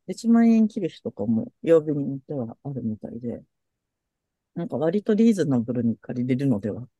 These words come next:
て、まあ、思ったんですけど、でもちゃんと行ってさ、さっき言ったような所定の手続きをこなす必要があるので、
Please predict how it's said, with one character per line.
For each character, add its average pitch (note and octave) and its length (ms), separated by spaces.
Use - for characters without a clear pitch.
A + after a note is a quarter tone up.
て、 C3+ 140
ま B2 100
あ、 - 20
思 B2+ 140
っ B2+ 40
た A#2+ 120
ん A2+ 40
で A2+ 80
す - 100
け B2 120
ど、 A#2+ 220
で A#3+ 100
も F#3 100
ち - 80
ゃ G3 60
ん G3+ 60
と F3+ 80
行 F3+ 120
っ - 40
て F#3+ 140
さ、 - 320
さ - 140
っ - 40
き - 60
言 C3 100
っ - 40
た B2+ 100
よ B2 80
う - 20
な A#2 80
所 C3 160
定 C#3 240
の C3 140
手 C3+ 140
続 C3+ 280
き - 220
を - 160
こ A#2+ 80
な B2 140
す C3 240
必 - 260
要 A#2 80
が A#2 140
あ A2 40
る G#2+ 180
の A#2 140
で、 C#3 200